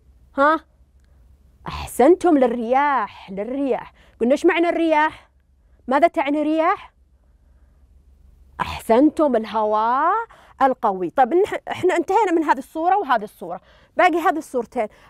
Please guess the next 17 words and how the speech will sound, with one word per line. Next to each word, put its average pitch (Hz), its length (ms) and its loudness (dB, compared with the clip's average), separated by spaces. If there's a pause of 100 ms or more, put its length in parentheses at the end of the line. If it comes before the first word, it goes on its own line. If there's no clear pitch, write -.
(600)
برأيكم 311 580 2
أي 415 160 6
الصور 339 420 -2
المناسبة 339 840 -2 (280)
لصورة 311 720 0 (460)
الرياح 247 600 -2
إذا 208 120 -2
كان 220 260 -10
هناك 247 280 -4 (420)
هواء 262 320 2 (140)
قوي؟ 262 380 -2 (1400)
ها؟ 269 200 4 (300)
أي 311 100 6
صورة؟ 302 440 2 (640)
نشير 302 480 0
على 294 100 -2
الشاشة. 277 540 -4